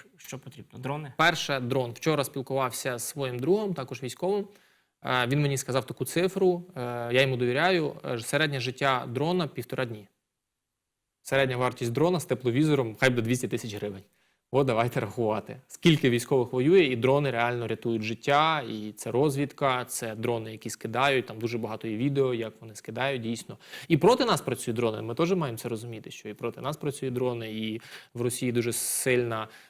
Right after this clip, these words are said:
Speaker 2: е, е, от протирадарна така робота, вони дуже сильно ті дрони можуть перехоплювати, тому дрон, от в першу чергу те, що я зараз знаю, це дрони. Так, є якісь індивідуальні запити ще, але в першу чергу дрони.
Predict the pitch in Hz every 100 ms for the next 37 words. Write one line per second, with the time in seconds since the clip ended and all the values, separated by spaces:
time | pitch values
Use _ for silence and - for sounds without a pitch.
0 | - 113 107 107 107 107 117 117 110 107
1 | - 120 110 _ 120 113 120 110 147 151
2 | 143 139 135 127 127 123 113 110 107 113
3 | 113 110 107 101 117 107 107 - 113 113
4 | 107 107 107 104 110 104 156 151 151 120
5 | 113 123 120 151 127 131 127 120 110 -
6 | 185 151 - 156 123 131 127 139 156 262
7 | 330 233 156 131 120 151 123 104 101 -
8 | _ _ _ - 165 - 147 135 131 127
9 | - 127 127 127 139 120 117 113 160 -
10 | 202 160 - - 147 131 117 110 123 135
11 | 131 _ _ _ - 120 - 123 113 113
12 | 104